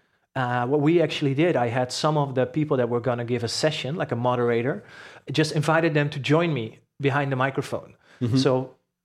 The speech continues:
Speaker 1: next to the music from, uh, Stephanie, uh, I say, "Well, uh, you, you, when you arrive here, you're gonna meet, uh, Eric, and Eric is gonna, uh, is gonna host one of the sessions. So, uh, let's meet Eric."
Speaker 2: Yeah.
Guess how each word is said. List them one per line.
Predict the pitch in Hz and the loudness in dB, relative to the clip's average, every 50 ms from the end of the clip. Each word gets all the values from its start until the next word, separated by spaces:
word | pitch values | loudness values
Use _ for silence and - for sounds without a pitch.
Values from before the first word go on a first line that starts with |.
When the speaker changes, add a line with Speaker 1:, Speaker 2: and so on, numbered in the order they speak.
| _ _ _ | _ _ _
Speaker 1:
next | - 135 147 160 160 - - | -6 -2 -2 -2 -2 -2 -2
to | - 196 180 | 2 2 4
the | 165 | 4
music | 160 156 156 165 156 151 151 156 | 4 4 4 4 4 2 0 -2
from, | - - 135 131 131 139 - - | -2 -2 -2 -2 -2 -4 -4 -6
uh, | 135 | -6
Stephanie, | - - - 185 185 - 196 180 180 180 190 196 190 - - - - - 123 - - | -4 0 0 0 0 2 0 2 2 2 0 -2 -4 -8 -18 -20 -20 -20 -16 -8 -2
uh, | 147 151 147 139 139 143 135 | 0 2 2 2 0 0 0
I | 139 | -2
say, | 139 139 - 143 135 | -2 -2 -2 -2 -2
"Well, | 127 135 127 123 123 117 117 127 | 0 0 0 -2 -2 -2 -6 -8
uh, | - 117 - 127 120 117 120 120 117 - - | -10 -10 -8 -8 -6 -6 -6 -8 -10 -10 -8
you, | - 135 127 | -6 -4 -4
you, | 117 139 131 139 135 - - | -4 -2 -2 -2 -2 -4 -6
when | - 139 147 156 | -6 -2 0 2
you | 170 165 143 139 131 - - | 4 4 2 2 -2 -6 -4
arrive | - 131 131 135 143 160 175 139 | -2 0 2 4 4 4 2 0
here, | 131 117 110 110 - - - _ _ _ _ _ _ - | -4 -6 -6 -6 -8 -12 -16 _ _ _ _ _ _ 2
you're | 170 156 | 2 2
gonna | 147 127 127 | 2 0 0
meet, | 135 143 147 147 - - - _ _ - | 0 0 0 0 -4 -12 -20 _ _ -8
uh, | - 120 117 117 117 113 - - | -6 -4 -4 -4 -6 -6 -6 -2
Eric, | - 175 175 156 120 - - - - - - _ - - - - | 0 0 2 0 0 -2 -6 -14 -20 -20 -20 _ -20 -20 -14 -12
and | 127 - - | -10 -6 -2
Eric | 147 165 170 151 151 | 0 0 2 0 0
is | - - | -2 -2
gonna, | - 127 127 123 117 135 - - _ _ _ _ - | -2 -2 -2 -2 -4 -6 -10 -14 _ _ _ _ -10
uh, | 123 120 117 120 120 117 123 123 120 120 127 87 117 117 117 - | -8 -6 -6 -4 -4 -4 -6 -6 -8 -10 -10 -12 -12 -12 -10 -6
is | 135 131 120 131 | -6 -6 -6 -6
gonna | - 131 127 - 131 127 123 | -8 -8 -6 -6 -4 -4 -4
host | 113 123 139 139 135 - - | -2 0 0 0 -2 -2 -2
one | 143 139 139 | -2 -2 -2
of | 120 | -2
the | 123 120 | -6 -6
sessions. | - - 170 160 - - - - - - - - - - - - - - _ | -4 -4 -4 -4 -4 -8 -14 -16 -18 -20 -20 -20 -20 -20 -20 -20 -20 -20 _
So, | - - - 135 123 127 117 | -10 -4 -2 -2 0 0 0
uh, | 123 | 2
let's | 139 156 151 156 | 2 0 0 2
meet | 165 170 170 165 165 | 2 2 2 0 0
Eric." | - 147 135 120 110 110 - - - _ _ _ _ - - | 0 0 0 0 -2 -4 -8 -16 -20 _ _ _ _ -2 0
Speaker 2:
Yeah. | 127 139 143 - | 2 2 0 0